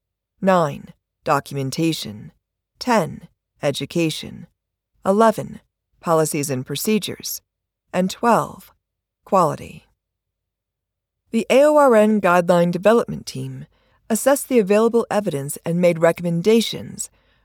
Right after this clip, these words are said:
when the benefits of the initiative clearly would exceed the harms. In general, high to moderate quality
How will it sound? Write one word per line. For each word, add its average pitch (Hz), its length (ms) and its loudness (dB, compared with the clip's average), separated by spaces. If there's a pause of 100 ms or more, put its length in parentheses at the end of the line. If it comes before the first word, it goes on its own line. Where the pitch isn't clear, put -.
(140)
when 214 100 0
the 202 80 2
benefits 226 500 2
of 208 120 0
the 220 100 2
initiative 214 560 0
clearly 196 460 0
would 180 180 -2
exceed 143 400 -4
the 143 160 -6
harms. 147 540 -2 (500)
In 220 160 0
general, 226 580 0 (420)
high 277 240 -2
to - 120 -10
moderate 226 380 2
quality 202 420 2